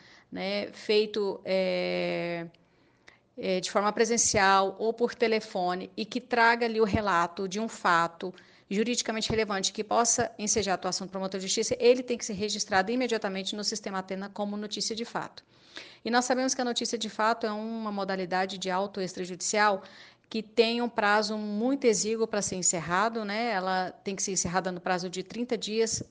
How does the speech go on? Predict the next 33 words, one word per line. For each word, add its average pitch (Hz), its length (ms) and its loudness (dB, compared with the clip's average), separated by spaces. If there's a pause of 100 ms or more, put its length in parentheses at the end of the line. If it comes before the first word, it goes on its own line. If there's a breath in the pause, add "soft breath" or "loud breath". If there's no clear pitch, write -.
(220)
passível 214 460 0
de - 100 -2
prorrogação 180 520 -4
por 190 100 -8
mais 175 220 -4
noventa 165 340 -8
dias. 190 420 -8 (600 soft breath)
Então, 254 280 2
a 254 120 4
gente 247 240 0
tem 254 160 0
que 269 340 -2 (160)
utilizar 233 600 2
de 226 80 0
alguns 208 400 0
artifícios 220 560 -2
para 214 180 -4
tentar 220 300 -2
garantir 220 720 -2
agilidade 233 720 2
no 214 60 -4
processamento 202 580 -4
dessa 202 220 -2
notícia 214 360 -4
de 226 120 -8
fato. - 400 -8 (580 soft breath)
Então, 262 400 2
algumas 226 380 4
das 240 160 4
nossas 226 280 0
experiências 220 640 -2
que - 140 -2
nós, 196 380 0